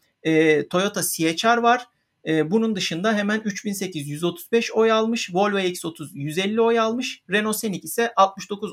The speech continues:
oy almış. E, Renault Scenic burada açıkçası çok fazla bilinmeyen bir model bana göre. Hani biraz daha,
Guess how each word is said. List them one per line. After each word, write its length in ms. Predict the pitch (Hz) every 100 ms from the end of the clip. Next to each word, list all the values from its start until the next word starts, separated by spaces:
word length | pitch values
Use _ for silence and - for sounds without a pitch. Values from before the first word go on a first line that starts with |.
| -
oy 180 | 156 156
almış. 400 | 156 233 - _ _ _ -
E, 220 | 160 165
Renault 260 | 202 226 226
Scenic 260 | 220 233
burada 460 | 202 214 220 220 220 _ _
açıkçası 540 | 180 180 - 208 -
çok 220 | - 220 220
fazla 500 | 196 196 226 214 165
bilinmeyen 640 | 180 214 196 160 147 135
bir 60 |
model 440 | 143 131 127 147 139
bana 180 | 151 156
göre. 180 | 147
Hani 280 | 180 170 160
biraz 300 | 175 175 170
daha, 320 | 175 170 185